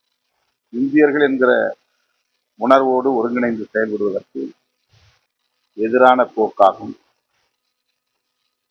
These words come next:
காஷ்மீரில் நடந்த பயங்கரவாதம் இனி தொடராமல் இருக்க வேண்டுமானால்,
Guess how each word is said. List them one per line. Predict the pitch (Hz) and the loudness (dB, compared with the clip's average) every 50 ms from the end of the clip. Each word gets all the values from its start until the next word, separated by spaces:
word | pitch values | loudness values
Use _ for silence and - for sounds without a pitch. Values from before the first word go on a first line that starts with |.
| _ _ _ _ _ _ _ _ _ _ _ _ _ _ _ _ _ _ _ _ _ _ _ _ _ _ _ _ _ _ _ _ _ _ _ _ | _ _ _ _ _ _ _ _ _ _ _ _ _ _ _ _ _ _ _ _ _ _ _ _ _ _ _ _ _ _ _ _ _ _ _ _
காஷ்மீரில் | - 120 123 117 - 123 120 117 113 117 | 2 2 2 2 0 -2 -4 -4 -4 -4
நடந்த | 113 107 107 107 104 107 104 98 - - - _ _ _ _ _ _ _ _ _ _ _ _ _ _ _ _ _ _ _ _ _ _ _ _ _ _ _ | -2 -2 -2 -2 0 0 -2 -2 -2 -4 -10 _ _ _ _ _ _ _ _ _ _ _ _ _ _ _ _ _ _ _ _ _ _ _ _ _ _ _
பயங்கரவாதம் | - 113 127 131 131 131 135 127 120 117 110 120 135 139 120 | 0 2 2 2 2 2 2 4 4 2 2 0 -4 -6 -6
இனி | 107 113 110 101 90 - _ _ _ _ _ _ _ _ _ _ _ _ _ _ _ _ _ _ _ _ _ - 906 932 906 - _ _ _ _ _ _ _ - - - _ _ _ | -4 -6 -6 -6 -8 -12 _ _ _ _ _ _ _ _ _ _ _ _ _ _ _ _ _ _ _ _ _ -20 -20 -20 -20 -20 _ _ _ _ _ _ _ -20 -20 -20 _ _ _
தொடராமல் | - 110 113 127 127 131 131 131 135 131 135 - | -4 0 2 4 6 6 6 6 4 0 -4 -6
இருக்க | 120 110 113 110 - 120 | -8 -10 -10 -8 -4 -2
வேண்டுமானால், | 110 110 107 104 101 101 101 101 113 120 - - | -2 -2 -2 -2 0 0 2 2 0 0 -2 -6